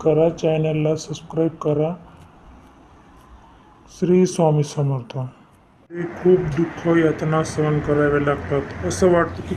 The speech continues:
खरंच देव आहे का, इथपर्यंत शंका येतात. पण खरं तर नंतर हीच वेळ आपल्या परीक्षेची असते. विश्वास ठेवा, इथूनच स्वामी लीला सुरू होते,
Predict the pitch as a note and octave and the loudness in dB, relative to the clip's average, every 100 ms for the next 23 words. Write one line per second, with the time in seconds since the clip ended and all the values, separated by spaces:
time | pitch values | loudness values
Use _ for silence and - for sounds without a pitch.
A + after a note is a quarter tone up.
0 | - E3 F3 E3 D#3+ E3+ D#3+ D#3+ F3 F3+ | -4 -2 0 2 2 4 2 0 0 -2
1 | D#3+ D3+ D3 - - - - F#3+ F#3 - | -2 -4 -6 -10 -16 -16 -4 -2 -2 0
2 | G3+ G3+ F#3+ G3 - E3+ E3 F3 E3+ E3 | 2 2 2 0 0 0 -2 -2 0 0
3 | D#3+ D3+ C#3+ - - - - - - - | -2 -6 -6 -10 -18 -18 -16 -16 -16 -2
4 | G3+ G3+ G3+ F#3 F#3+ G3 G#3+ G#3 G3+ F#3 | 2 2 2 2 2 4 4 6 6 4
5 | G#3 G3 G#3+ G#3+ F#3+ F#3 F3+ F3 F3+ F3 | 4 6 4 4 4 4 2 -2 -2 -2
6 | F3 E3+ E3 E3+ D#3+ E3+ D#3 - - D3 | 0 0 0 -2 -2 0 0 -2 -2 -2
7 | C3+ - - - - E3+ - F#3 F#3+ - | -2 -8 -16 -10 -4 -2 2 2 2 0
8 | F3 E3+ F#3 F#3 G#3+ A3 A3 - F#3 F3 | 2 4 4 4 4 4 2 0 0 2
9 | E3 E3 D#3 D3+ - D3 C#3+ C3 - B2+ | 2 2 2 0 0 -2 -2 -4 -6 -12
10 | - - | -12 -14